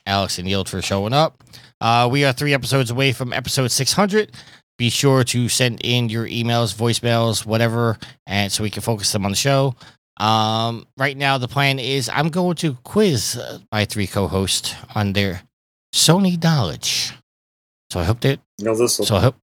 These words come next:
Speaker 2: this won't be very good.
Speaker 1: <laughs> Uh,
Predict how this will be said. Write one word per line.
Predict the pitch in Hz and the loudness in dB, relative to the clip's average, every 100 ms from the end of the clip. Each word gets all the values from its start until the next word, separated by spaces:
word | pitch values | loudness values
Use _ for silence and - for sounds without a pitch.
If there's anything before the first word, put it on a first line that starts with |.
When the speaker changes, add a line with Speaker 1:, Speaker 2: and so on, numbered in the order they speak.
| _ | _
Speaker 2:
this | 123 - | -4 -2
won't | 107 | -4
be | 101 | -2
very | 98 101 98 | -2 -2 -4
good. | 95 95 92 - | -6 -6 -6 -10
Speaker 1:
<laughs> | - - - - - - - - - - - - | -10 -2 0 2 0 -2 -8 -4 -4 -6 -14 -4
Uh, | 156 151 147 147 147 | 0 2 4 2 0